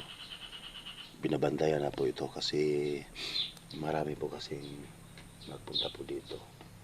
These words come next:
na mga, mga kulto. Gusto nilang kukunin tong balon na to. Buti na lang po nandito yung,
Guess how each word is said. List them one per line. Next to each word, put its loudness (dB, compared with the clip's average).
na -10
mga, 2
mga -4
kulto. 0
Gusto 0
nilang 6
kukunin -4
tong -4
balon 0
na -8
to. -8
Buti 2
na 4
lang 2
po 2
nandito 0
yung, 4